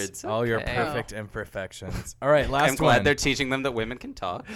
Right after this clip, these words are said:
Speaker 3: You were
Speaker 1: 'cause
Speaker 3: gonna
Speaker 1: we
Speaker 3: have
Speaker 1: clearly didn't know that.
Speaker 3: <laughs> Yeah, yeah.
Speaker 2: Well, you guys can barely do it yourself, so.
Speaker 1: But I, d-, uh,
Speaker 2: All right, stutters. All right, number five, Katy Perry's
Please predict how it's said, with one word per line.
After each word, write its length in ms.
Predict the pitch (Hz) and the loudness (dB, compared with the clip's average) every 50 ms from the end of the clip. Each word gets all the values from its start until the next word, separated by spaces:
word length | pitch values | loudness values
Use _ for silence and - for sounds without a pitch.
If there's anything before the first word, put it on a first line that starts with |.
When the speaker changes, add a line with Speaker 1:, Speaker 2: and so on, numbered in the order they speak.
| 214 - - | -12 -10 -8
Speaker 3:
You 100 | - 202 | -4 0
were 120 | 196 208 | 2 2
Speaker 1:
'cause 120 | 196 202 - | 4 4 4
Speaker 3:
gonna 140 | 190 185 180 | 2 2 2
Speaker 1:
we 80 | 180 | 2
Speaker 3:
have 80 | 175 - | 0 0
Speaker 1:
clearly 320 | - 151 131 - 127 117 | 0 -2 0 0 -2 -2
didn't 240 | 101 98 92 92 87 | -4 -4 -6 -6 -10
know 140 | 85 82 82 | -12 -12 -10
that. 200 | - 101 147 - - - - - | -8 -4 2 2 4 4 2 0
Speaker 3:
<laughs> 160 | - - - | -4 -4 -2
Yeah, 280 | 269 - - - - - - - - - | -4 -4 -4 -6 -12 -16 -16 -18 -18 -16
yeah. 120 | - - 151 - - | -14 -12 -12 -4 0
Speaker 2:
Well, 200 | 131 147 139 131 | 2 4 6 6
you 120 | 131 139 147 | 6 4 4
guys 240 | 143 143 131 123 | 4 4 4 2
can 100 | - 127 117 | 0 0 0
barely 200 | 120 113 110 110 | 2 2 0 0
do 100 | 104 113 | -2 -4
it 80 | 107 95 | -4 -4
yourself, 400 | 101 104 - 120 113 101 92 - | -6 -4 -2 -2 -2 -2 -4 -6
so. 260 | - - 101 98 101 - - - - - _ _ _ | -6 -6 -4 -4 -6 -6 -10 -14 -16 -20 _ _ _
Speaker 1:
But 140 | - 135 135 - 135 127 - | -10 -10 -10 -8 -10 -8 -8
I, 120 | 147 123 - _ _ | -8 -8 -10 _ _
d-, 100 | - 135 - _ - | -12 -12 -12 _ -8
uh, 100 | 123 - - _ _ _ _ - - | -8 -8 -8 _ _ _ _ -14 -2
Speaker 2:
All 120 | - 139 156 | 4 6 8
right, 200 | 156 139 123 - | 8 8 6 4
stutters. 460 | - - - 113 104 104 107 - - - - | 0 2 2 2 4 2 0 0 -2 0 6
All 100 | 143 151 | 8 8
right, 200 | 147 120 104 - - _ _ _ _ _ _ _ | 8 8 4 0 -8 _ _ _ _ _ _ _
number 260 | - 135 143 147 156 147 | -2 0 4 4 4 4
five, 460 | - - 131 113 104 98 95 - - | 4 4 2 4 2 0 -4 -8 -10
Katy 300 | - - 151 156 165 175 | -4 -2 0 0 0 0
Perry's 480 | - - 160 143 139 143 143 139 - | 0 0 0 2 2 2 0 -2 -4